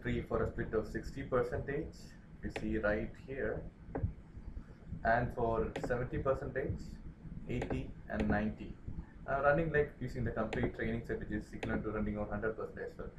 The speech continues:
If you compare the, uh, accuracy percentages, you can see, like, hundred percentage, which in the training set gives me, like, eighty-five point five percentage, ninety gives me seventy-four percentage, eighty gives me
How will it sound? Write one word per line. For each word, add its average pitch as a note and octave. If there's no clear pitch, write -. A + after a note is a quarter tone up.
If -
you -
compare E3
the, D3
uh, G#2
accuracy C3
percentages, A2
you -
can A#2
see, B2+
like, B2
hundred B2
percentage, A2+
which -
in A2+
the A2
training A#2
set -
gives A2
me, G#2+
like, G2+
eighty-five G#2+
point G#2+
five -
percentage, -
ninety B2
gives A#2
me A2
seventy-four A2+
percentage, B2+
eighty A2+
gives G#2+
me G#2+